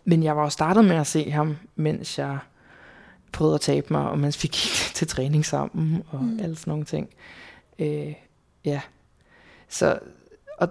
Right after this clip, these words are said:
Speaker 1: og der kan jeg nemlig også huske, at jeg, øh, var meget undskyldende. Og, ja. Men da vi så gik fra hinanden, så, så fik jeg sådan en tanke om, øh, "Nu er jeg både tyk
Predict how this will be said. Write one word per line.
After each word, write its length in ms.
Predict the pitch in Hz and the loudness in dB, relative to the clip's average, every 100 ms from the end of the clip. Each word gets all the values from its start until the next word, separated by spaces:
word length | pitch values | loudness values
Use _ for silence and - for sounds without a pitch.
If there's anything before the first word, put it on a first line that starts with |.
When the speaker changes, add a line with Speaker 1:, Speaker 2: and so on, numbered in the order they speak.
| - | 2
Speaker 1:
og 100 | 165 | 4
der 80 | 175 | 6
kan 120 | 190 | 8
jeg 80 | 165 | 8
nemlig 260 | 151 151 | 6 4
også 180 | 165 - | 0 0
huske, 340 | 170 - - | -4 -4 -6
at 160 | 156 - | -6 -4
jeg, 240 | 135 135 131 _ _ _ - _ _ _ _ _ _ _ - | -8 -6 -10 _ _ _ -20 _ _ _ _ _ _ _ -8
øh, 280 | 147 139 139 | -6 -6 -4
var 80 | 143 | -2
meget 220 | 143 147 | 0 0
undskyldende. 560 | 143 - - 135 151 151 - _ | -2 -4 -6 -6 -6 -10 -14 _
Og, 180 | 156 139 135 - | -8 -8 -10 -6
ja. 180 | 143 147 - - - - | -4 -6 -12 -18 -12 2
Men 100 | 170 | 6
da 60 | |
vi 80 | 170 | 6
så 120 | 185 | 6
gik 180 | 202 196 | 2 2
fra 80 | 165 | 2
hinanden, 540 | 147 143 151 196 226 | 2 2 0 0 0
så, 240 | 262 - 185 - - - - | -2 0 0 -2 -10 -12 -12
så 120 | - | -6
fik 420 | 202 - - 208 190 | -6 -6 -2 0 2
jeg 80 | |
sådan 120 | 175 160 | 2 0
en 40 | |
tanke 320 | 151 156 196 | 2 0 0
om, 120 | 175 - - _ - | -2 -6 -18 _ -12
øh, 220 | 160 147 143 - - _ _ _ - | -8 -6 -8 -12 -20 _ _ _ 2
"Nu 80 | |
er 40 | 170 | 2
jeg 60 | |
både 200 | 170 190 | 6 4
tyk 440 | 185 - 185 - | 4 0 -4 -4